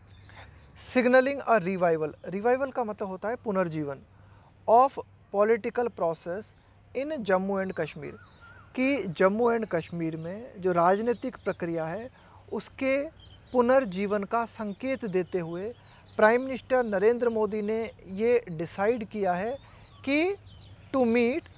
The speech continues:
fourteen party leaders from the union territory on June twenty-four। तो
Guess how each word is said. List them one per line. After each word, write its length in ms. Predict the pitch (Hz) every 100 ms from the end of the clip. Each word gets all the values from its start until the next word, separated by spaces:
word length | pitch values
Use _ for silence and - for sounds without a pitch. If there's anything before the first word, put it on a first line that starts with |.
| - - - 240
fourteen 500 | 247 247 285 285 285 -
party 440 | 196 196 196 214
leaders 500 | 185 190 175 170 220 - - - - -
from 180 | 226 233
the 120 | 220
union 500 | 180 214 214 233 226
territory 520 | 214 185 180 196 226 -
on 280 | 180 226 170
June 160 | 175 214 311 - -
twenty-four। 460 | 175 170 - 151 - - - - - -
तो 400 | 254 285 294 -